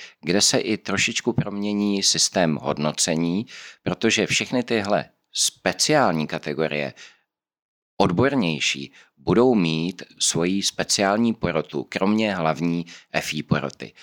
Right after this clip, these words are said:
Nicméně předesílám, F I je soutěž efektivity. Podle mýho soudu je to nejdůležitější soutěž celého našeho komunikačního biznisu. Eh, a takže je naprosto zásadní,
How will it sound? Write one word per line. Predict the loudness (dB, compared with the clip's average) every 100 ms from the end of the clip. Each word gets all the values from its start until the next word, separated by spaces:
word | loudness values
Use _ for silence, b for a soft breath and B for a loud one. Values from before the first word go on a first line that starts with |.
| B B -2
Nicméně | 0 4 4 4 2
předesílám, | 0 2 2 2 2 -2 -4 -8 -10
F | -6 0
I |
je | 2 2
soutěž | 0 -2 -4 -4 -4
efektivity. | -6 -6 -6 -6 -6 -6 -14 -20 b b b b
Podle | 0 2 4
mýho | 4 2 2
soudu | 2 2
je | 2
to | 2 2
nejdůležitější | 4 6 6 4 2 0 -2 -2 -2 -2
soutěž | -2 -2 -4 -6 -6 -6 -8 B B _
celého | 2 2 4 2
našeho | 0 0 -2 -4
komunikačního | -4 -2 -4 -4 -6 -4 -6 -4
biznisu. | -2 0 -2 -2 -4 -6 B B B B 0
Eh, | 2 2 2 0 -4 _
a | 0 2 0 -6 _ _ _ _ _ _
takže | 0 2 2 0 -6 _
je | -2 0
naprosto | 0 0 0 0 0 2
zásadní, | 2 2 0 0 -4 -8